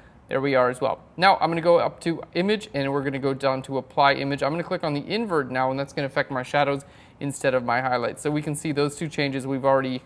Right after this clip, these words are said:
relatively well fixed our exposure. Now I'm gonna go down here and go to a hue saturation adjustment layer. What we're gonna do is I'm gonna choose my blues. So we're gonna choose over here, get my eyedropper and actually choose these blues. I'm gonna pull the lightness down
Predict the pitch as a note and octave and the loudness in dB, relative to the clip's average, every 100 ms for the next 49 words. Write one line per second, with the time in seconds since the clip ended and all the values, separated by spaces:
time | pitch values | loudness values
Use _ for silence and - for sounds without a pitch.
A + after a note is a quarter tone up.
0 | - D3 F3 G3+ F#3 D3 C#3 - C3+ C3 | -10 2 4 4 0 -2 -4 0 2 2
1 | C3 D3+ C3+ C3+ B2 B2 C#3 - - D3 | 0 -6 -2 0 0 0 -8 -8 0 0
2 | C3+ E2 - - - - D#3+ D#3+ F#3 G3 | 0 -6 -12 -18 -20 -4 4 6 6 2
3 | G3 F#3+ D3+ E3 E3+ D#3+ F3 F3 C#3+ C#3 | 0 0 2 2 2 -2 -2 -2 -2 -6
4 | C3+ - - - D#3+ D3 D3 C#3 B2+ - | -10 -18 -20 -4 -4 -2 0 0 0 -2
5 | F#3 F#3+ F3 D3+ C3+ C#3 C#3 - C3 B2 | -4 -4 -4 -4 -4 -2 -2 -2 -8 -2
6 | C#3 - C#3 C3 C3+ C3+ C#3 D3 D3+ D#3+ | -2 -2 -2 0 0 0 -4 -4 -2 -2
7 | C#3+ C3+ C3+ B2+ D#3 C#3+ B2 - D3 C3 | -2 -2 -2 -4 -6 -4 -6 -4 -4 -4
8 | A#2+ C#3+ D3+ D#3 F3+ E3 D3+ C#3+ E3 E3 | -4 -6 -6 -6 -6 -6 -4 -6 -4 -4
9 | D3+ - - - - - D3+ C#3+ A2+ C#3+ | -4 -12 -20 -20 -20 -2 0 2 2 4
10 | F#3+ E3 B2 - C3 C3+ - C#3 - D#3 | 2 2 0 2 -2 -2 -4 -8 -4 -2
11 | C#3 C#3 C3 D3 C#3 C3+ E3+ F3+ G#3+ F3+ | -2 -4 -6 -4 -4 -2 -4 -4 -2 0
12 | C#3+ D#3 D#3+ C#3+ - C3 B2+ | 2 2 0 -4 -2 0 0